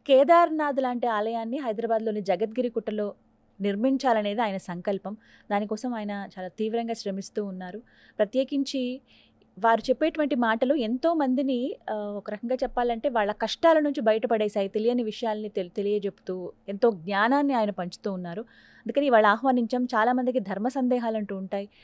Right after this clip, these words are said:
వాటి గురించి తెలుసుకోవాలనుకుంటారు. పితృపక్షాల గురించి కావచ్చు, అలాగే ఆత్మల గురించి చాలామంది మాట్లాడుతూ ఉంటారు. ఇలా రకరకాల అంశాల గురించి ఆయన చెబుతూ ఉంటారు. మరి వారిని సుమన్ టీవీ స్టూడియోకి ఆహ్వానించాం,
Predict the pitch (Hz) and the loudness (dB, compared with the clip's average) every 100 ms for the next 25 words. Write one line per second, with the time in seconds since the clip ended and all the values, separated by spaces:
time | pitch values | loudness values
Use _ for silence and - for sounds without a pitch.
0 | - 196 190 190 220 240 254 214 - 208 | -4 0 2 2 2 2 0 -2 0 -2
1 | 190 180 185 185 180 180 180 202 233 226 | -2 -6 -8 -6 -6 -6 -8 -6 -4 -4
2 | - 208 190 180 175 - 180 170 170 175 | -2 -4 -4 -6 -10 -10 -10 -8 -10 -10
3 | 175 165 175 165 170 - _ - - - | -8 -6 -6 -6 -10 -12 _ -20 -6 6
4 | 202 269 - 311 294 285 254 240 220 220 | 8 8 4 4 4 2 0 2 2 2
5 | 214 208 190 185 190 175 180 175 180 175 | 0 -2 -4 -2 -4 -4 -6 -6 -4 -2
6 | 190 185 190 269 269 247 214 226 - 330 | 0 0 0 0 4 4 4 2 4 4
7 | 285 269 269 233 208 190 180 220 196 175 | 4 0 0 0 -2 -4 -4 -6 -4 -6
8 | 208 - _ - 180 185 165 170 - - | -8 -10 _ -12 -6 -4 -4 -10 -12 -8
9 | 208 202 214 196 - 180 175 170 170 196 | -8 -4 -4 -6 -8 -6 -6 -6 -6 -8
10 | 185 202 240 | -8 -10 -12